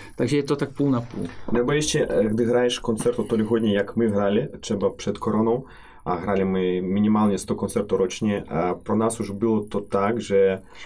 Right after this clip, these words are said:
Speaker 2: my,
Speaker 1: Automaticky.
Speaker 2: my hráli jak mašina. Třeba
Speaker 1: Mhm.
Speaker 2: začíná koncert, my vyjdeme na stage a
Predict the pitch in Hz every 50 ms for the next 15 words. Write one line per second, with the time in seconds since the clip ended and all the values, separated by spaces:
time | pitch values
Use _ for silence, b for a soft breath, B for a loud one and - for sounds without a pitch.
0 | B B 110 - 107 117 131 123 - - 107 117 117 110 117 123 135 139 123 117
1 | 117 123 127 127 127 113 113 113 110 - 110 110 107 - - 117 107 92 85 92
2 | - - - - - 123 120 95 101 95 95 95 95 95 92 92 92 104 123 117
3 | 117 117 113 107 - 127 127 - 113 113 110 110 117 113 107 104 104 101 101 98
4 | - - - 120 117 120 123 - - -